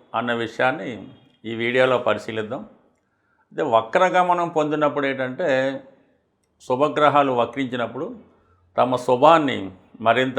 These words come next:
పెంచుకొని గత జన్మలో మనకు రావాల్సినటువంటి క్రెడిట్ లాంటిది ఏమైనా ఉంటే, పుణ్యం ఏమైనా ఉంటే ఈ జన్మలో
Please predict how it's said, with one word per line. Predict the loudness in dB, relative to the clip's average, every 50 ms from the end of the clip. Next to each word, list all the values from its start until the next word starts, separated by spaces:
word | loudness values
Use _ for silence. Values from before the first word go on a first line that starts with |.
| 0 0
పెంచుకొని | 0 -2 -2 -4 -6 -6 -4 -4 -4 -6 -10 -12 -18 _ _ _ _ _ _ _ _ _ _ _ _ _ _ -4
గత | 0 2 2 4 4 2 2 4
జన్మలో | 4 4 4 4 4 4 6 6 4 4 0 -4 -12 -20 _ _ _ _ _ _ _ _ _ _
మనకు | -6 -4 -2 -2 0 0 2 4 6
రావాల్సినటువంటి | 6 8 6 6 4 2 0 -2 0 0 0 0 -2 -2 -2 -4 -8 -8 -2
క్రెడిట్ | 0 0 2 0 -2 -4 0 0
లాంటిది | 0 2 0 0 0 0 0
ఏమైనా | 0 0 -2 -2 -4 -4
ఉంటే, | -4 -4 -6 -6 -4
పుణ్యం | -4 -4 -2 -2 0 0 0
ఏమైనా | 0 0 -2 -4 -4 -6 -6
ఉంటే | -8 -8 -10 -10 -12 -16 -20 _ _ _ _ _ _ _ _ _ _ _ -8
ఈ | -4 -2 0 0 2
జన్మలో | 2 2 2 2 2 4 4 6